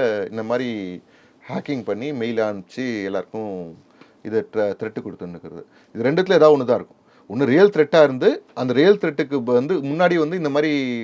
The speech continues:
அஹ், ஃபேக் த்ரெட்ஸை கொடுத்து அந்த ரியல் த்ரெட்டை வந்து சப்-, ஒண்ணுமே இல்லாத மாதிரி காட்டுறதுக்கு சாமானியம் அப்படியே கடந்து போற மாதிரி இருக்கும். அப்போ உண்மையிலே வெடிக்கும்போது பெரிய ஆபத்து வரும்ன்றதுக்காக. இல்லையா, எவனோ ஒரு பைத்தியக்காரன் இதை செஞ்சுனுக்கிறான். அதை கண்டுபிடிச்சாங்களா?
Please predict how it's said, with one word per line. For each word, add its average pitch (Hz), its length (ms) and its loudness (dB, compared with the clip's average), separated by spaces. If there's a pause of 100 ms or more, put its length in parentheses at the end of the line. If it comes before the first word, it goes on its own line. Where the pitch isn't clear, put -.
(120)
அஹ், 104 380 -4
ஃபேக் 170 260 2
த்ரெட்ஸை 127 280 -8
கொடுத்து 131 440 -2
அந்த 135 220 2
ரியல் 156 220 0
த்ரெட்டை 135 200 -8
வந்து 127 240 -2
சப்-, 143 280 -4
ஒண்ணுமே 123 420 -2
இல்லாத 135 220 0
மாதிரி 117 260 -6
காட்டுறதுக்கு 98 360 -8 (160)
சாமானியம் 120 400 -4
அப்படியே 120 340 -4
கடந்து 120 340 -8
போற 104 200 -6
மாதிரி 104 200 -6
இருக்கும். 101 240 -8
அப்போ 156 180 -6
உண்மையிலே 131 360 -2
வெடிக்கும்போது 117 280 -8
பெரிய 131 280 -2
ஆபத்து 101 320 -4
வரும்ன்றதுக்காக. 85 540 -14 (360)
இல்லையா, 165 560 4 (280)
எவனோ 151 420 2
ஒரு 196 120 0
பைத்தியக்காரன் 151 540 0
இதை 101 120 -8
செஞ்சுனுக்கிறான். 92 420 -16 (380)
அதை 123 180 -4
கண்டுபிடிச்சாங்களா? 123 640 -2